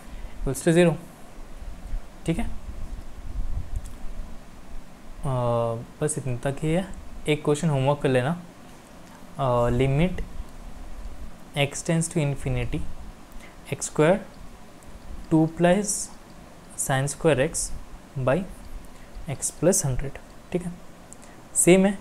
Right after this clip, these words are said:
procedure, कुछ नहीं। अ, sine square, ठीक है, ये भी कर ही लेता हूँ। अ, तुम लोग खुद से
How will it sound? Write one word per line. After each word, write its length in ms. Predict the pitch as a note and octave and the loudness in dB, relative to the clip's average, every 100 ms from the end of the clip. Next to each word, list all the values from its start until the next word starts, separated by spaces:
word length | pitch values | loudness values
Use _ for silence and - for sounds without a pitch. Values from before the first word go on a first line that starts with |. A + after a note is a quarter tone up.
| - | -4
procedure, 440 | - D3 C3+ D3+ - - | -2 0 4 2 2 -4
कुछ 180 | D3 D3 | -2 0
नहीं। 120 | D3 | 0
अ, 1160 | E3+ - - - - - - C3 B2 B2 B2 B2 - - - - - - - - - - | -2 -10 -14 -16 -14 -6 2 6 8 6 4 2 -6 -16 -14 -14 -14 -18 -18 -18 -14 4
sine 320 | D3 C#3+ E3 | 8 8 8
square, 280 | E3 D#3+ D3 | 6 6 4
ठीक 100 | D3 | 0
है, 120 | B2+ B2+ | 0 2
ये 160 | C3+ | 2
भी 200 | C3 C#3 C3 - | 2 0 0 -4
कर 140 | - C#3 | -2 2
ही 120 | D3 | 2
लेता 240 | B2+ A#2 | 0 -4
हूँ। 120 | B2+ E3+ - - - - - - | -6 -8 -12 -12 -10 -10 -14 -6
अ, 20 | C3+ B2 B2+ B2+ | -2 0 -2 -2
तुम 140 | C3 C3 | 0 2
लोग 180 | D#3+ D#3+ | 2 0
खुद 180 | C#3+ C3 | -4 -4
से 240 | - E3 | 0 2